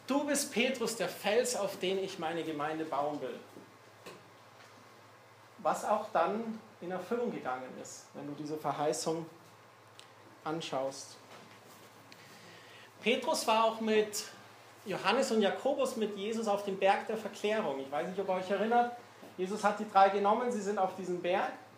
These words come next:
Jesus wurde verklärt, die Herrlichkeit Gottes zeigte sich.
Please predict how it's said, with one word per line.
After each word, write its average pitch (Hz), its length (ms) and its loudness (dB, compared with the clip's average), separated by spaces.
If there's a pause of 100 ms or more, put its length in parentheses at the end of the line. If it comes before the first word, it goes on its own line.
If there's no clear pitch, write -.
(960)
Jesus 180 320 -4
wurde 196 240 0
verklärt, 190 720 -2
die 185 80 -8
Herrlichkeit 185 580 -6
Gottes 202 400 -6
zeigte 220 380 -4
sich. 226 260 -6